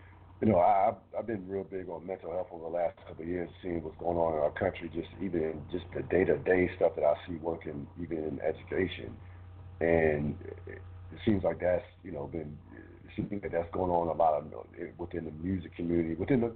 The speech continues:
just even entertainment in general, a number of just suicides and things of that nature. You, throughout the course of your career, did you, you know, seeing a lot of artists who had entourages and things of that nature, did you believe that they were truly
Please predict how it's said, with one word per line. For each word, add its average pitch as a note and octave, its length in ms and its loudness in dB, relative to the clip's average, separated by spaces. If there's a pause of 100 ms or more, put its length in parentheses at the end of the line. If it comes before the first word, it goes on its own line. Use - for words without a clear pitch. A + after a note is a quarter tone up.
just D3+ 240 -6
even A2 320 0
entertainment F#2+ 460 -6
in D#2 120 -14 (140)
general, D#2 460 -4 (480)
a E2 40 -4
number F#2+ 340 2
of D#2 100 -6
just F2 140 -8 (140)
suicides F2 800 4
and D#2+ 160 -16
things F2+ 220 -6
of D#2+ 60 -10
that F2+ 200 2
nature. C#2+ 360 -12
You, D2+ 180 -14 (380)
throughout A#2+ 220 4
the - 60 -12
course B2 240 0
of G2 60 -6
your F#2 200 -6
career, F2 440 -4
did C#2+ 180 -14
you, G#2 320 4 (1160)
you G#2+ 80 -4
know, E2 180 -6
seeing A#2 380 6
a F#2+ 40 -4
lot G2 220 8
of D2 80 4
artists G2 340 0
who F2 120 -14
had G2 340 0 (280)
entourages F#2+ 540 2
and - 280 -16
things F2 140 -12
of F2+ 60 -2
that E2+ 160 -2
nature, F2+ 220 -8
did D#2+ 180 -16
you G#2 100 0
believe F#2 360 2
that - 120 -4
they F#2 140 -4
were F2 180 -2 (160)
truly F#2 480 -2